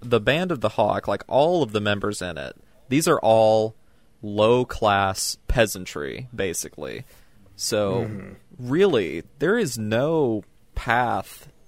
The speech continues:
Speaker 1: for success for most of these people outside of what they're doing. At least success that this world and this societal structure sees as success. Because,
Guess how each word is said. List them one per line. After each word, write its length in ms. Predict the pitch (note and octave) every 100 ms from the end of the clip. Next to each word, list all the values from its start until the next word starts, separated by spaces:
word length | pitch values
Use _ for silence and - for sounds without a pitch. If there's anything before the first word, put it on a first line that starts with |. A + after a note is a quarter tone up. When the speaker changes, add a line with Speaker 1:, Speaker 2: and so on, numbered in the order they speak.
| _ _ _ -
Speaker 1:
for 240 | - A2+
success 960 | - - - - B2 G#2+ D#2 - - - _ _
for 160 | - B2+
most 500 | G#2+ G#2 B2+ D#3 -
of 120 | G#2
these 240 | G2+ F#2+ -
people 600 | A#2+ A2+ E2 C#2 D2 - - - _ _
outside 440 | - G#2+ - B2 A2
of 120 | G2+
what 160 | G#2 -
they're 160 | F2+
doing. 400 | G2+ G2 D#2+ D2
At 120 | G2+ C3+
least 220 | F3 -
success 560 | C3 - B2+ A#2 A#2
that 260 | - G#2+ G2+
this 260 | A2+ A2+ A2+
world 540 | G#2+ G#2+ G2 F2+ F2+
and 180 | F#2+ G#2
this 360 | G#2+ - - - - _ _
societal 680 | - A2 - A2 A2+ G#2 F#2+
structure 520 | - A2 G2+ - F2+
sees 400 | - B2 A#2 G#2+
as 180 | G2 G2+
success. 840 | - - - A2 F2+ D#2 - - - - - -
Because, 600 | B2 A#2+ B2 A2+ A2+ -